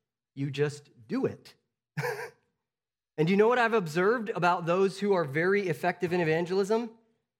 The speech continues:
They've done it a lot.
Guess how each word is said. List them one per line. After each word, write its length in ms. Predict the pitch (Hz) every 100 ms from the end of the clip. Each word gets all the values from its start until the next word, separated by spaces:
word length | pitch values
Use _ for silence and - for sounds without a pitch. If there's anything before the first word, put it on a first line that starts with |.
| _ _ _ _
They've 400 | 139 156 285 247
done 240 | 196 285 359
it 340 | 370 262 - _ _ _ _ _ _
a 80 | 233
lot. 560 | 269 254 339 359 220